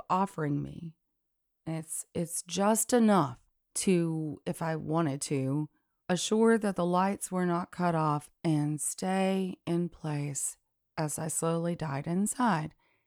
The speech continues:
So the path of least resistance, while being the easiest road to travel, is not always the right way to go. Are y'all hearing me?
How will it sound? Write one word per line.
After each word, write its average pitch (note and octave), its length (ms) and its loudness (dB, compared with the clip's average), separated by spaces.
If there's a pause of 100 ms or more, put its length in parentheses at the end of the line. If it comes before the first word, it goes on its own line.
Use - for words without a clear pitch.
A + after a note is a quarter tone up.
(300)
So A3 400 0 (200)
the A#3+ 100 0
path D#4 320 -6
of - 160 -10
least G#3 260 2
resistance, F3+ 840 -2 (360)
while G3 220 6
being F3+ 300 2
the E3 160 -2
easiest E3 480 0
road D3+ 160 -4
to C#3 80 -10
travel, C#3+ 680 2 (400)
is F#3+ 260 2
not G#3+ 280 0 (180)
always A3 880 0 (280)
the F3+ 80 2
right D3+ 220 2
way D3 160 -6
to C#3+ 60 -6
go. F#3 420 0 (720)
Are F3 100 0
y'all E3 160 0
hearing F3+ 320 2
me? B3 220 -4